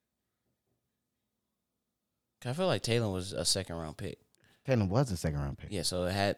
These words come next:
Speaker 2: So it had to be
Speaker 1: Oh no, it was. It was Talen. It was Talen. We bought that pick.
Speaker 2: Yeah, nah, he was the, he was the year before Talen.
Speaker 1: No, they came in the same year.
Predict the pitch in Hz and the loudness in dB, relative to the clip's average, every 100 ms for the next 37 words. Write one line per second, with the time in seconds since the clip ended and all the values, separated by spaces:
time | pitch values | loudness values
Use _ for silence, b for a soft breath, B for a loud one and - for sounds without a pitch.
0 | - 113 113 120 117 117 185 214 196 156 | 2 6 8 8 6 12 12 12 12 12
1 | 147 214 240 - 135 165 240 - 127 107 | 10 8 8 8 8 8 8 8 6 4
2 | 92 - _ _ - 123 135 240 233 131 | 0 -6 _ _ -2 2 6 6 6 4
3 | 104 98 110 107 143 151 156 147 226 127 | 4 2 2 8 8 10 8 8 6 6
4 | - - _ - - 120 147 127 135 135 | 0 -20 _ -20 -2 8 12 12 12 12
5 | 135 127 160 156 120 113 123 165 127 120 | 12 12 12 10 6 4 6 6 8 6
6 | 104 92 127 123 101 95 135 170 120 131 | 6 4 6 6 6 6 6 6 6 4
7 | 165 165 151 156 156 151 190 - | 2 2 2 2 2 2 0 -4